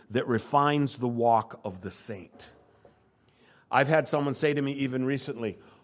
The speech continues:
"Your church is different than ours. Your church is a doctrinal church."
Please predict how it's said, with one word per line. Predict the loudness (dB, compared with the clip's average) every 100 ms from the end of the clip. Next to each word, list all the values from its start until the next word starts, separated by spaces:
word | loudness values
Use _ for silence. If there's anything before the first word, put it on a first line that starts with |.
| _ _ _ _ _
"Your | -16 2 6 6
church | 6 4
is | 2
different | 2 2 2
than | 0
ours. | 0 -2 0
Your | 2 2
church | 2 -2 -2
is | -6 -2
a | -2
doctrinal | 0 -2 -2 -2 -2 -2
church." | -4 -8 -8